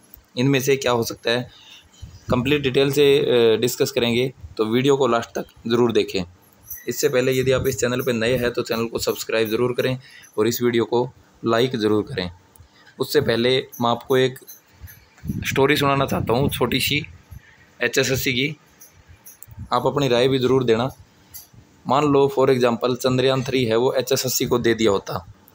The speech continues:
कि एचएसएससी को ये चंद्रयान थ्री थे का मिक्स-, मिशन है, ये success करना है, तो क्या करती है एचएसएससी? एचएसएससी बोलती कि दो हज़ार तेईस में हम इसको, अ, जो है success करेंगे हंड्रेड परसेंट, इस चंद्रयान थ्री को दो हज़ार तेईस में उड़ाएंगे।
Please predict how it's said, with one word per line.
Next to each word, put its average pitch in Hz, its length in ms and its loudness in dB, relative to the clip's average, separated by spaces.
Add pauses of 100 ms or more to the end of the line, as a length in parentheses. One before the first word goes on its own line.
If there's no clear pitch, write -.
(260)
कि 123 100 -2
एचएसएससी 123 480 -2
को 131 180 2
ये 127 140 2
चंद्रयान 123 400 -2
थ्री 123 240 -2
थे - 220 -6
का 120 160 -4
मिक्स-, 117 320 -4
मिशन 120 320 -4
है, 123 120 0
ये 123 80 0
success 117 360 -4
करना 104 280 -2
है, 131 100 -4 (540)
तो 123 120 2
क्या 127 200 0
करती - 280 -4
है 107 60 2
एचएसएससी? - 380 -8 (920)
एचएसएससी 127 420 0
बोलती 120 320 2
कि 131 80 0
दो 127 140 2
हज़ार 117 160 2
तेईस 120 340 0
में 120 120 -2
हम 117 260 -4 (460)
इसको, 135 420 0 (580)
अ, 110 460 2 (500)
जो 113 200 0
है 123 160 2
success - 380 -4
करेंगे 117 320 0
हंड्रेड 120 280 2
परसेंट, 117 380 0
इस 123 120 -4
चंद्रयान 123 420 0
थ्री 113 140 -2
को 131 100 0
दो 131 120 0
हज़ार 123 160 0
तेईस 123 300 -2
में 139 80 0
उड़ाएंगे। 127 540 0